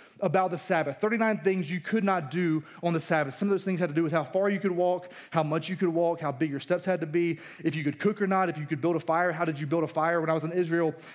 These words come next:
back in two thousand and five, there was actually an elevator there, and we were there on a Sabbath. And, uh, to, it was right beside the Wailing Wall, and there was a, a building there beside it, and there was what was called the Shabbat elevator.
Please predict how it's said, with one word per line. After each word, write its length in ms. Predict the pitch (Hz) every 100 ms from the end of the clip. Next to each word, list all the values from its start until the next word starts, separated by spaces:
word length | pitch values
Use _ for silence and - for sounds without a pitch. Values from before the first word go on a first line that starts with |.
| -
back 180 | 196 185
in 100 | 165
two 160 | - 175
thousand 320 | 175 175 156
and 100 | 135
five, 480 | - 175 156 139 - - - -
there 100 | 185
was 140 | 185 185
actually 280 | 196 -
an 60 | 160
elevator 460 | 180 240 165 147 143
there, 100 | 156
and 100 | 151
we 60 |
were 160 | 165 165
there 240 | 160 180
on 260 | 165 170 165
a 60 | 147
Sabbath. 580 | - 175 143 139 - - _ -
And, 260 | 185 170 160
uh, 220 | 160 151 - - -
to, 80 | 208
it 180 | 202 208
was 140 | 190 196 175
right 100 | 208
beside 220 | 214 190
the 80 | 170
Wailing 480 | 156 180 190 151
Wall, 400 | 131 131 127 147 185
and 100 | 180
there 120 | 190
was 140 | 165
a, 180 | 170 156
a 80 | 170
building 340 | 143 185 175
there 120 | 160 151
beside 380 | 147 160 151
it, 100 | 151 - - - - - - _
and 280 | - 190 180
there 80 | 190
was 140 | 185
what 100 | 175
was 140 | 196 -
called 240 | 202 196
the 80 | 160
Shabbat 540 | - 175 127 170 180 -
elevator. 580 | 170 160 131 131 123